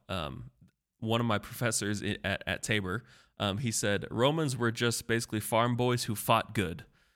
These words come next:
And so they, they, uh, and I, I intend, intentionally used incorrect grammar there, fought good. Um, 'cause, <laughs> uh, and they, they encountered Greek culture and loved it, adopted it, did the whole phalanx thing and,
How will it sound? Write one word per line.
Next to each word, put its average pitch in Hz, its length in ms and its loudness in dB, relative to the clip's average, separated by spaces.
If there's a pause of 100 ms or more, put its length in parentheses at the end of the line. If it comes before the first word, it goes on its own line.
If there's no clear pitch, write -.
(260)
And 104 120 0
so 107 180 2
they, 101 380 0 (220)
they, 98 220 0
uh, 85 240 -4 (320)
and 104 120 -2
I, 98 280 2
I 104 100 0
intend, 104 440 -2
intentionally 101 480 -2
used 101 220 -4
incorrect - 300 -6
grammar 98 280 -2
there, 90 140 -6
fought - 280 0
good. - 240 -8 (480)
Um, 98 340 -6 (600)
'cause, - 160 2
<laughs> 131 80 4
uh, 127 180 2
and 113 140 2
they, 120 140 8
they 120 160 6
encountered 120 320 4
Greek 113 160 0
culture 117 320 0
and 95 180 0
loved 127 240 2
it, 131 140 2
adopted 107 440 0
it, 107 280 -2
did 107 160 -2
the 107 60 -2
whole 107 220 0
phalanx 101 580 -4
thing 98 300 -4
and, 98 160 -8